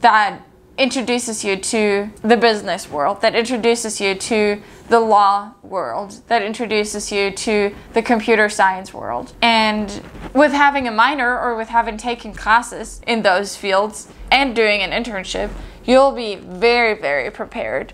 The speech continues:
for any job that's not academia, that's in the real world, where you can apply your language skills that you have. And you'll stand out because you have the language skills. And usually that's the one that's overlooked. People think if they can code an app,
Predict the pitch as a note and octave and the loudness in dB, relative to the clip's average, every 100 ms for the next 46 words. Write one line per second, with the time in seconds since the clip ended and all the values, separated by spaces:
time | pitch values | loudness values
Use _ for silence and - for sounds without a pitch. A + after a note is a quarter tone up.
0 | - - C4 A#3+ - B3 B3 A#3+ A3 G#3+ | -20 0 2 2 2 0 0 2 4 4
1 | G#3+ G#3+ G3 F#3+ - - - - - A#3+ | 2 2 2 0 -8 -16 -18 -20 -8 2
2 | B3+ C4 - A3 A#3 G3+ F#3 D#3 A#2 A3+ | 4 4 2 0 -4 -8 -8 -8 -6 -6
3 | A3+ - G#3 G#3 G3 G3 - - G3+ G3+ | -6 -2 4 4 4 -2 -8 -8 -6 -4
4 | F#3+ B3+ C#4+ B3+ G3+ F#3 F#3 - A#3 A#3 | 0 4 4 4 2 2 -2 -2 2 4
5 | A#3 A3+ A#3+ G3+ - C4+ C4+ B3+ A3 G3+ | 4 -2 -4 -4 0 4 4 2 -2 -4
6 | F#3+ F3+ F#3+ G3 - G#3 G3 - - A3 | -4 -6 -8 -12 -6 -6 -4 -6 -6 -4
7 | A3 - - - - - - C#4+ C#4+ C#4 | -2 -2 -2 -8 -20 -20 -2 0 2 2
8 | C4+ - A3 G#3+ G3+ G3+ - G#3+ A3+ G3 | 0 -2 -2 2 2 0 -4 -10 -6 -4
9 | F#3+ F#3+ - G#3+ G#3+ - G#3 G3+ F3 E3 | -6 -10 -10 -6 -6 0 2 2 0 -4
10 | A#2+ F3+ F#3 - - F3+ F3+ - A3 A#3+ | -4 -6 -8 -8 -6 -4 -4 -2 0 0
11 | C4 C4+ A3+ G#3 G#3 - A3 G#3 G3+ F#3 | 2 4 4 4 2 0 -4 -4 -2 -4
12 | - B2 G3 F3 C#3+ A2+ A3 - - - | -4 -2 -2 -2 -4 -2 -2 -6 -10 -4
13 | A#3 A#3+ A3+ A3 G#3+ - - - - A3+ | 0 2 2 0 0 -6 -16 -12 -2 0
14 | A3 A3 A#3+ A3 - A3+ A3+ - A3+ - | 2 0 0 0 4 4 4 0 -2 2
15 | G3+ D4 - | 2 2 -2